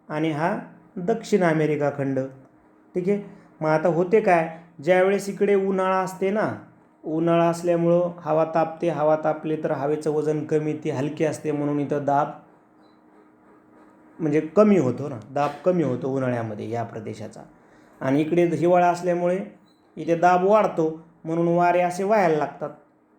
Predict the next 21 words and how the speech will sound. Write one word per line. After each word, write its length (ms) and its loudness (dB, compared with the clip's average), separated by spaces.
ठीक 180 -6
आहे, 220 -8
परंतु 340 4
इकडे 380 2
जर 240 2
तुम्ही 220 0
गेलात 580 -2
साऊथ 380 2
पोलारमध्ये, 560 2
म्हणजे, 360 -4
अ, 20 -16
generally, 840 2
अ, 200 -4
दक्षिण 680 -2
पूर्णचे 400 0
पूर्ण, 460 -2
अ, 120 -2
गोलार्धामध्ये, 840 0
तर 80 -4
हिवाळा 420 4
असल्यामुळं 680 -2